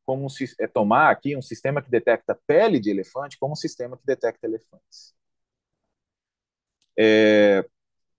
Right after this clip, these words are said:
mas eu quero, ah, finalizar aqui, pra, pra fechar com outro ponto, pra, é, dar uma resposta a isso, é, que é o, eu trabalho aqui com o Ian Hacking, que é um filósofo da ciência,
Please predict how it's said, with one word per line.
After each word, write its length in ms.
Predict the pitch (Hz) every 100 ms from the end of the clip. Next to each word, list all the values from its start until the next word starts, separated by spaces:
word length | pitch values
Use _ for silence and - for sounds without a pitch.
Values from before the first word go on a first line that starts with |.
| _ _ _ -
mas 180 | 127 135
eu 80 |
quero, 380 | - 180 196 185
ah, 260 | 127 127 120
finalizar 580 | - 127 120 101 107 120
aqui, 360 | 95 - 139 123
pra, 200 | - 87
pra 400 | - 101 95 82
fechar 260 | - 85 107
com 100 | -
outro 260 | 117 139 113
ponto, 380 | - 127 139 -
pra, 280 | 123 123 120
é, 140 | 107
dar 180 | 95 -
uma 160 | 127 107
resposta 680 | 92 - - 117 120 - 80
a 40 |
isso, 420 | 98 135 - - _ _
é, 220 | 98 101 95
que 200 | - 113
é 300 | 110 120 -
o, 340 | 117 120 117 -
eu 320 | 107 104 101 -
trabalho 460 | 117 98 113 117
aqui 180 | 107 113
com 200 | - 120
o 40 | 117
Ian 200 | 123 120
Hacking, 440 | 92 95 117 110
que 60 | -
é 40 |
um 60 | 107
filósofo 400 | - 98 98 -
da 120 | 110
ciência, 600 | 104 95 90 95 - 139